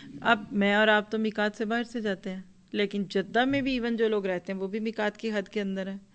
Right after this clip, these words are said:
मक्का के जो मज़ाफ़ात हैं, इर्द गिर्द की जगह हैं, उनके लिए क्या, क्या वापस बाहर जाओ, वापस पीछे जाकर जहाँ मीकात है वहाँ नहीं, ऐसी नहीं। जैसे आपके बहुत सारे रिश्तेदार साथी होंगे,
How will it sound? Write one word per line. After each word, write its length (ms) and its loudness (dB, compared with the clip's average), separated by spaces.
मक्का 340 2
के 160 0
जो 120 0
मज़ाफ़ात 680 -2
हैं, 100 -2
इर्द 140 -6
गिर्द 240 -4
की 160 -4
जगह 280 -4
हैं, 140 -4
उनके 360 2
लिए 220 0
क्या, 320 4
क्या 200 0
वापस 400 0
बाहर 320 0
जाओ, 220 -2
वापस 440 2
पीछे 320 2
जाकर 460 2
जहाँ 380 2
मीकात 480 0
है 60 0
वहाँ 320 -2
नहीं, 280 -4
ऐसी 280 -4
नहीं। 120 -10
जैसे 200 0
आपके 320 4
बहुत 220 0
सारे 240 0
रिश्तेदार 520 -2
साथी 360 -4
होंगे, 240 -4